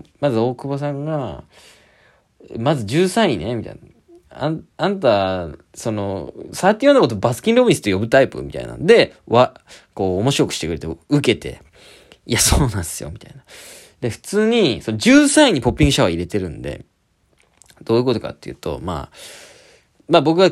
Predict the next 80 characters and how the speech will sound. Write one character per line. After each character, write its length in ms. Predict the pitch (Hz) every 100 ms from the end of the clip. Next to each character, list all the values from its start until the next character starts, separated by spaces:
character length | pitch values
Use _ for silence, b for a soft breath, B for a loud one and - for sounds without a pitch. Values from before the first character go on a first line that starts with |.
| -
そ 120 | 147
の、 520 | 160 147 147 139 127 120 147
上 180 | 175
京 120 | 202 208
す 120 | 220
る 80 | 214
ま 140 | 196
で 60 | 120
ほ 140 | 170
ぼ 80 | 110
サ 140 | 131
ー 40 | 131
テ 120 | 135
ィ 20 |
ワ 20 |
ン 40 | 82
行 20 |
っ 20 |
た 80 | 139
こ 80 | 131
と 60 |
な 100 | 87
か 60 | 95
っ 80 | -
た 100 | -
み 100 | -
た 100 | -
い 100 | - - B B B -
な、 600 | 110 107 104 98 92 87
う 20 |
ん、 40 | 78
話 460 | 135 151 143 131
を 180 | 98 78
し 120 | -
て、 240 | - 107 - B B -
で、 180 | 127 113
本 300 | - 190 190
当 180 | - 190
に 100 | 175
こ 140 | 165
の、 320 | 156 151 147
最 260 | 135 151 165
近 320 | 160 156 147
初 200 | 113 135
め 80 | 135
て 60 | -
食 100 | 90
べ 40 |
た 80 | -
ん 40 |
で 40 | -
す 60 |
け 80 | 85
ど、 100 | 82
う 180 | 87 135
ま 160 | 139
す 220 | 151 - 135
ぎ 140 | 139
る 120 | - -
み 80 |
た 120 | - -
い 40 |
な 80 | - b b
話 240 | - 117 98
を 40 |
し 80 | -
た 100 | 80
ん 40 |
で 40 | 76
す 60 |
け 120 | -
ど、 60 | - _ B B B B _
今 240 | 185 196 120
み 100 | 90
た 160 | 71
い 60 | 65
に、 280 | 78 80 - b b b b b b _
普 180 | - -
通 380 | - - 190 196
に、 460 | 190 202 147 87